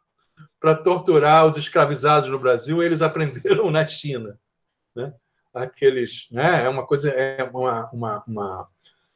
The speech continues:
então, eu não sei que nome isso tinha na, na China. Por uma coisa estranha, Macau em inglês é,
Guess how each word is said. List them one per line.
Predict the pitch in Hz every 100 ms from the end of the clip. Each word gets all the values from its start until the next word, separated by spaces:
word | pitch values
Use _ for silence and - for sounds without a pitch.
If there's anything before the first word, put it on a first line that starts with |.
| -
então, | 120 139 151
eu | 165
não | 175
sei | 160 175
que | -
nome | 156 170 175
isso | 170
tinha | 156 160 165 170
na, | 170 160 156 143 131
na | 135 156
China. | - 190 160 110 98 _ _ _ _ _ _ _ _ _ _ _ _ _ _ _
Por | - 147
uma | 190 -
coisa | - 170 156
estranha, | - 151 165 196 175
Macau | 143 151 147 - 156 160 156
em | 151
inglês | 120 127 160 170
é, | 180 151